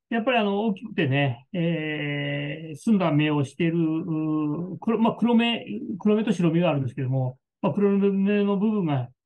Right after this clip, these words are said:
非常に大きいようなね、えー、馬は、あの、割と素直で、えー、まあ、ジョッキーのね、言うことを割とよく聞くんでね。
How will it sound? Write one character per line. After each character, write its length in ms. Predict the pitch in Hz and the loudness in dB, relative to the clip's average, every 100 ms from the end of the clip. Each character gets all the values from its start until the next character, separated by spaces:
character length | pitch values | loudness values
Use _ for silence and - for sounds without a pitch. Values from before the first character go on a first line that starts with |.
| _ _ | _ _
非 100 | 151 | -2
常 100 | 160 | 0
に 60 | 175 | 0
大 140 | 165 | 0
き 80 | 185 | 0
い 20 | |
よ 140 | 151 | 0
う 20 | 131 | 0
な 100 | 120 | 0
ね、 280 | 135 - _ - | -2 -2 _ -8
え 180 | 139 131 | -4 -2
ー、 20 | |
馬 160 | 143 | -2
は、 240 | 131 123 131 | -2 -2 -2
あ 40 | |
の、 120 | 131 | 0
割 200 | 139 165 | 0 0
と 140 | 185 180 | 0 -4
素 140 | - | 0
直 220 | 165 143 | 0 2
で、 260 | 127 123 - _ _ _ _ _ _ _ | 0 -2 -6 _ _ _ _ _ _ _
え 720 | 175 135 131 131 139 - 165 165 | -6 -4 -4 -6 -8 -10 -12 -6
ー、 20 | |
ま 80 | 160 | -2
あ、 40 | |
ジ 80 | 143 | 0
ョ 40 | 143 | 0
ッ 40 | |
キ 120 | - | 0
ー 20 | |
の 80 | 123 | 0
ね、 200 | 135 139 185 | 0 -2 0
言 120 | 170 | 0
う 20 | |
こ 80 | 170 | 0
と 100 | 131 | -4
を 320 | 120 131 135 | -6 -8 -4
割 160 | 143 143 | -2 0
と 100 | 151 | 0
よ 120 | 165 | 0
く 100 | 170 | -2
聞 20 | - - | -6 -6
く 60 | 165 | -2
ん 140 | 143 | 0
で 80 | 113 | 0
ね。 240 | 131 - | -4 -6